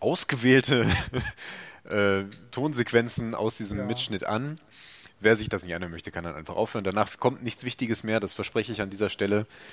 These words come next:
Speaker 2: Ja.
Speaker 1: Ähm, aber ich denke, ein paar Sachen sind vielleicht ganz
Speaker 2: Eine
Speaker 1: unterhaltsam und man sieht, dass wir viel Spaß
Speaker 2: Anti-Spoiler-Warnung
Speaker 1: hatten.
Speaker 2: sozusagen. Ja, nee, ich glaub, das ist ganz, also ich meine, das ist ja in so einem Chaosgebrabbel, kommt natürlich immer ein paar ganz witzige Sachen zusammen.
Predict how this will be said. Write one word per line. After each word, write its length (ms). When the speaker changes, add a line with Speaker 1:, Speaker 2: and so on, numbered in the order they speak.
Speaker 2:
Ja. 180
Speaker 1:
Ähm, 440
aber 160
ich 80
denke, 200
ein 120
paar 120
Sachen 180
sind 120
vielleicht 200
ganz 100
Speaker 2:
Eine 100
Speaker 1:
unterhaltsam 420
und 80
man 140
sieht, 220
dass 220
wir 80
viel 0
Spaß 340
Speaker 2:
Anti-Spoiler-Warnung 420
Speaker 1:
hatten. 140
Speaker 2:
sozusagen. 640
Ja, 220
nee, 180
ich 180
glaub, 180
das 100
ist 80
ganz, 240
also 180
ich 160
meine, 140
das 120
ist 120
ja 160
in 120
so 80
einem 340
Chaosgebrabbel, 1000
kommt 200
natürlich 300
immer 180
ein 140
paar 320
ganz 240
witzige 300
Sachen 240
zusammen. 380